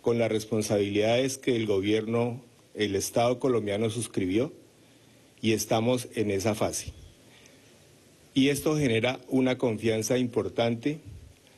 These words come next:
para entender que el diálogo no puede ser una retórica. El diálogo en sí mismo debe expresar los cambios y esta delegación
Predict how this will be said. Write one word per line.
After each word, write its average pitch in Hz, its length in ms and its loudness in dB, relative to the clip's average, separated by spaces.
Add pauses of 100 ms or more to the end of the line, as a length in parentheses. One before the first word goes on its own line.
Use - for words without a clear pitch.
(140)
para 117 200 2
entender 113 480 0
que 139 100 0
el 131 120 2
diálogo 131 420 2
no 113 300 0
puede 117 300 0
ser 117 200 0
una 117 180 2
retórica. - 560 -4 (340)
El 101 220 0
diálogo 131 640 2
en 104 160 2
sí 117 160 0
mismo 135 420 2 (160)
debe 117 260 2
expresar 107 540 -2
los 107 200 2
cambios 135 520 0 (480)
y 110 200 2
esta 127 540 0 (200)
delegación 113 920 0